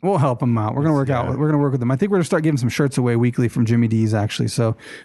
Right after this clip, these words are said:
Speaker 1: um, but right now he's got some glow-in-the-dark Jimmy T,
Speaker 2: Oh.
Speaker 1: uh, Jimmy
Speaker 2: Jimmy T's
Speaker 1: D
Speaker 2: D's.
Speaker 1: Jimmy D's Tees logos over there. So go check that out and use code Sofa King to save some money.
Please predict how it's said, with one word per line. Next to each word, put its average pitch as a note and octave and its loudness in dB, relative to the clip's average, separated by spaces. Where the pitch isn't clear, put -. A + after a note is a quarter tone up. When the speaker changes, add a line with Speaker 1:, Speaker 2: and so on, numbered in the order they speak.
Speaker 1:
um, B2+ 0
but B2+ -2
right F3 2
now F3+ 2
he's E3 2
got C#3+ 0
some C#3 0
glow-in-the-dark C3 0
Jimmy B2 0
T, A#2+ 0
Speaker 2:
Oh. C3+ -4
Speaker 1:
uh, G#2+ 0
Jimmy C3+ 0
Speaker 2:
Jimmy C#3 0
T's C#3+ 2
Speaker 1:
D B2+ 2
Speaker 2:
D's. B2 -2
Speaker 1:
Jimmy C3+ 0
D's A#2+ 0
Tees A2 0
logos A#2+ 0
over A2 0
there. A2 0
So B2 -4
go A#2+ 0
check A#2+ -2
that C3+ 0
out C3 0
and B2+ 2
use B2+ 0
code B2+ -2
Sofa B2+ -2
King B2 0
to A2 0
save A#2 -2
some C#3 -4
money. F3 2